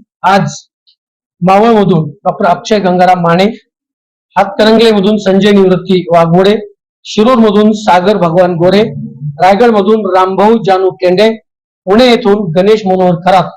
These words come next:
या पाच योद्ध्यांना आम्ही लोकसभेच्या रणांगणामध्ये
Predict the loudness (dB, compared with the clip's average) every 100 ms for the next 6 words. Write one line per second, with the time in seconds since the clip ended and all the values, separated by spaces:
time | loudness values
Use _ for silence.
0 | _ _ _ -2 0 0 -2 -4 2 2
1 | 0 -8 -20 _ -4 -4 0 0 0 -2
2 | -6 _ _ -6 -2 -2 -2 -4 -2 -2
3 | 0 0 2 -2 0 0 0 -2 -4